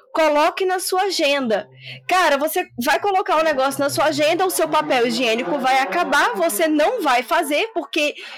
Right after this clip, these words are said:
estudar inglês nunca vai ter o mesmo peso que uma reunião de equipe com teu chefe,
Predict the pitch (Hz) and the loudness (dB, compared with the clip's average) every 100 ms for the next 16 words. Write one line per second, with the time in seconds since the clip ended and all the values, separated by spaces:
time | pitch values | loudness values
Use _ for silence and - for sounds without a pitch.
0 | - 311 370 - 294 311 349 269 269 269 | -6 0 0 0 0 2 2 2 0 0
1 | 247 277 453 381 381 381 330 311 294 330 | 0 0 0 -2 -2 -2 -2 0 0 0
2 | 339 311 277 277 247 233 294 294 302 294 | -4 -2 -2 0 0 -2 -2 -2 0 0
3 | 294 277 277 320 311 311 247 - 269 277 | 0 0 0 0 -4 -4 -6 -4 -6 -2
4 | 320 - 339 277 285 - | -2 -2 0 0 0 -2